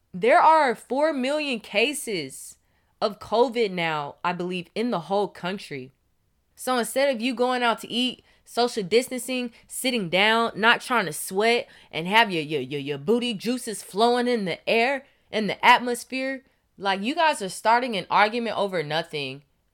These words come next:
And you guys are literally talking about twerking is black culture. You guys let white people influence you and all that. Shut up.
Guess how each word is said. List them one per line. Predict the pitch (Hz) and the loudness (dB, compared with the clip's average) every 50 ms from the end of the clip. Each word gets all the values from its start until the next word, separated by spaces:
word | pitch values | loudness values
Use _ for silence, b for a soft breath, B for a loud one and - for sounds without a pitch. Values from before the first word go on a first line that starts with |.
| _ _ _ | _ _ _
And | - 170 202 208 | -8 -6 -4 -4
you | 240 247 | -2 0
guys | 294 277 277 269 254 247 | 2 2 2 2 0 0
are | 214 185 | -2 -2
literally | 180 170 180 208 226 262 254 254 254 254 247 240 _ _ _ _ | -2 0 0 0 2 0 0 -2 -2 -4 -4 -6 _ _ _ _
talking | - 226 220 220 226 214 | 0 0 0 0 0 0
about | 202 202 202 190 160 - - | 2 4 4 2 2 -2 -8
twerking | - - - 208 226 247 240 254 254 254 262 262 254 - _ - | -10 -2 0 2 2 2 0 -2 -4 -4 -4 -6 -10 -8 _ 0
is | 202 214 151 | 0 0 0
black | 147 147 170 175 185 196 - - - | -2 -2 2 4 6 6 4 2 -2
culture. | - - 170 180 202 190 - - - 139 120 120 - _ _ _ _ _ _ _ _ _ _ - | -6 0 2 2 2 0 -2 -6 -6 -6 -6 -8 -10 _ _ _ _ _ _ _ _ _ _ -8
You | 208 202 240 262 | -4 -2 0 4
guys | 247 285 277 269 269 262 247 - - | 6 6 8 8 6 6 4 2 0
let | 208 226 226 202 160 156 | 2 4 4 4 4 4
white | 175 196 214 208 | 4 4 4 2
people | - - 233 220 - - 202 196 - - | -2 -4 -6 -2 0 2 2 2 2 0
influence | - 202 214 208 - 208 208 202 196 185 - - | -2 -2 -2 -2 -4 -4 -2 -2 -2 -4 -4 -4
you | 208 202 196 | -2 -2 0
and | 185 - - | 0 2 4
all | 175 208 214 208 | 6 6 6 6
that. | 214 208 185 - - 294 302 - 403 381 381 370 359 359 359 381 392 370 359 349 330 - | 6 6 6 6 6 6 6 6 6 4 2 0 0 0 0 2 4 4 6 6 4 4
Shut | - - 370 381 349 | 4 4 6 6 6
up. | - - 247 302 - - - - - | 8 8 8 8 8 6 4 0 -8